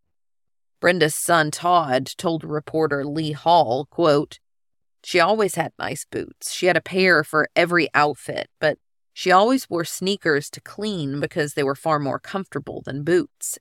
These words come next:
end quote. He wonders if his mother had changed her shoes before cleaning the bar. Maybe the cleaning closet was in the men's restroom, he speculated, and she was taken before she could go back and grab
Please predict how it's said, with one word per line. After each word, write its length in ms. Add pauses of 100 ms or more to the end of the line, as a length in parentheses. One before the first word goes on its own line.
end 200
quote. 420 (880)
He 180
wonders 520
if 120
his 180
mother 260
had 160
changed 540
her 100
shoes 540
before 340
cleaning 520
the 100
bar. 460 (520)
Maybe 380
the 120
cleaning 420
closet 400 (120)
was 200
in 160
the 60
men's 320
restroom, 640
he 120
speculated, 920 (440)
and 180
she 140
was 180
taken 720 (240)
before 280
she 160
could 160
go 140
back 320
and 140
grab 320